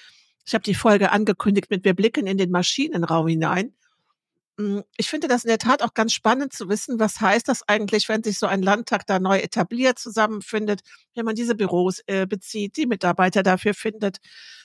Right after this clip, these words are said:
Sag mal, wir haben Fachkräftemangel überall. Wahrscheinlich ist das ja auch alles nicht so wie auf jetzt, von jetzt auf gleich gemacht. Oder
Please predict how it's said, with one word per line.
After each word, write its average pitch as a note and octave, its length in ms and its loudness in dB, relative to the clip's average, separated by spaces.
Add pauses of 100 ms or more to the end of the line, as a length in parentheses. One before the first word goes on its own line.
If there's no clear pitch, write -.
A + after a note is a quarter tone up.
(320)
Sag A3 100 -4
mal, G3+ 120 -2
wir G#3 80 2
haben A#3 140 2
Fachkräftemangel G#3 800 2
überall. G#3+ 540 4
Wahrscheinlich A#3 560 -2
ist - 140 -10
das A3 140 -2
ja G#3+ 160 -2
auch G3 160 0 (320)
alles F#3+ 280 0
nicht - 200 -8
so E3+ 260 -2 (280)
wie - 100 -10
auf - 200 -6
jetzt, - 440 -6
von F#3+ 180 -2
jetzt G3 240 -2
auf - 140 -4
gleich F3+ 380 0
gemacht. - 420 -6 (400)
Oder G3+ 420 4